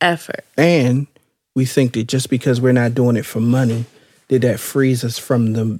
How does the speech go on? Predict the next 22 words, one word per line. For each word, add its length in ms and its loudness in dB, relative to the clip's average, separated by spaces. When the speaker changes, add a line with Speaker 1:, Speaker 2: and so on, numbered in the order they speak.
Speaker 2:
the 100 -2
mandate 680 0
or 100 -2
the 140 -4
call 340 0
for 140 -12
excellence. 460 -16
Speaker 1:
Mm-hmm. 540 -2
Speaker 2:
Seems 380 0
like 180 0
the 80 0
only 180 4
way 200 4
we 400 0
want 400 -2
to 100 -2
be 280 0
excellent 540 -4
is 180 -6
when 200 2
it, 240 -2
um, 280 -2